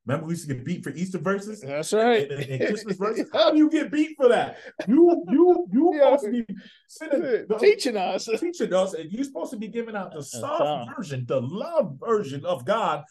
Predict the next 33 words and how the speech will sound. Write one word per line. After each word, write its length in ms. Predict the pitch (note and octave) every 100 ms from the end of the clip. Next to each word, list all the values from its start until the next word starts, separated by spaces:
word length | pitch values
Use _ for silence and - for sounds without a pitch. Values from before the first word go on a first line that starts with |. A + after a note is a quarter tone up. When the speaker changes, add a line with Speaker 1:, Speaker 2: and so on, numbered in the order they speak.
| _ _
Speaker 1:
and 120 | E3+ D#3+
all 240 | F#3 A3+
of 120 | G#3
us 160 | G#3 G3
in 40 |
the 80 | E3+
back 300 | D#3 G#3+ F#3+
room 180 | G3 F3+
getting 240 | D#3+ F#3+
Speaker 2:
Laughing. 400 | E3 F3+ F#3+ D#3
Speaker 1:
beat 60 | C#3+
until 180 | F#3+ G3
you 60 | G3
can, 200 | F3 C#3 -
until 380 | D4 E3+ G#3
we 180 | A3 A3+
can 200 | A3+ E3+
remember 500 | D3 D#3 G#3+ E3+ D3 - -
Speaker 2:
Yeah. 160 | G3
Speaker 1:
the 60 | D3
verse. 380 | C#3+ F3+ - - - _ - _ -
And 200 | D3+ C#3+
the 60 |
reason 380 | C#3 B3 C#4 A3+
why 160 | F3+ E3
we 120 | E3+
stand 300 | E3+ G3 F3
up 120 | D#3+ D#3
in 80 |
front 220 | C3 F#3 E3
of 60 |
the 100 | C#3
church 400 | D#3+ A#3 B3 -